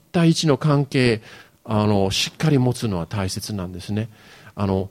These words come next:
惑わされないように。惑わされて、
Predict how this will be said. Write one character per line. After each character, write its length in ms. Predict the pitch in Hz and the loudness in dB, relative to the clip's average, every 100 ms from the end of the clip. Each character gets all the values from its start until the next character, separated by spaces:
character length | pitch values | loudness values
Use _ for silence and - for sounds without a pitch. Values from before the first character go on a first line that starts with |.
| - | -6
惑 460 | 98 127 160 175 165 | 0 4 6 6 8
わ 160 | 170 | 6
さ 200 | - 170 | 4 4
れ 140 | 170 165 | 4 4
な 180 | 160 | 4
い 120 | 135 110 | 4 2
よ 220 | 92 80 | 2 -2
う 40 | |
に。 200 | 76 71 - _ _ _ _ _ _ _ _ _ _ _ _ _ - | -6 -10 -18 _ _ _ _ _ _ _ _ _ _ _ _ _ -4
惑 300 | 110 139 156 | 0 2 2
わ 140 | 160 | 2
さ 180 | 160 156 | 2 2
れ 120 | 143 | 2
て、 320 | 127 156 117 | 2 2 2